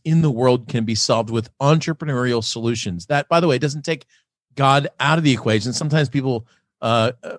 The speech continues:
when they go, "Wait a second, I thought all the biggest problems in the world can be solved by God." Yeah, he can solve them, but he chooses to, to solve them through people,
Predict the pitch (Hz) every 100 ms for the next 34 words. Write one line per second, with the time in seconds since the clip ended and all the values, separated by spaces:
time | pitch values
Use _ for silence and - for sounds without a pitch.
0 | - - 135 131 131 185 143 127 123 -
1 | 147 180 151 135 143 135 - 147 139 127
2 | 127 123 117 123 113 143 127 120 107 151
3 | 127 185 131 208 226 143 - 175 262 247
4 | 120 104 107 _ _ - 147 156 - 190
5 | 208 196 143 147 123 113 117 120 - -
6 | 151 160 165 127 113 131 - 160 190 113
7 | 113